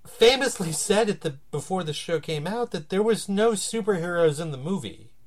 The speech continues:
in the show. <laughs> That the, that it was gonna be a grounded spy type thriller thing,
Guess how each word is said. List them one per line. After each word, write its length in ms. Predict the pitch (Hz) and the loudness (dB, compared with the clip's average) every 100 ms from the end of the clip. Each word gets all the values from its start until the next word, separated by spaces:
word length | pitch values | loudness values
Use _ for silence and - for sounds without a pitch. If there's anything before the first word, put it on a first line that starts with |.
| - - | -20 -12
in 120 | 143 | -8
the 60 | 123 | -8
show. 500 | - 175 123 85 - | -2 2 2 -2 -8
<laughs> 60 | - - - - - 311 - | -16 -20 -20 -20 -18 -18 -8
That 320 | 123 151 151 | 2 2 2
the, 180 | 151 143 | 0 0
that 240 | 120 139 | 0 -2
it 60 | 143 | -2
was 160 | 165 147 | -2 -2
gonna 140 | 147 | -2
be 180 | 135 123 | -2 -2
a 60 | |
grounded 1000 | 117 123 123 139 156 147 139 139 135 123 - - - - | -4 -2 2 2 2 0 0 0 -2 -6 -14 -20 -20 -14
spy 840 | - - - - 123 131 131 127 | -10 -10 -10 -4 0 2 2 0
type 300 | - 120 110 | -2 -4 -4
thriller 480 | - 113 123 120 113 | -8 -4 -2 0 -2
thing, 380 | 104 107 90 80 | -6 -10 -12 -14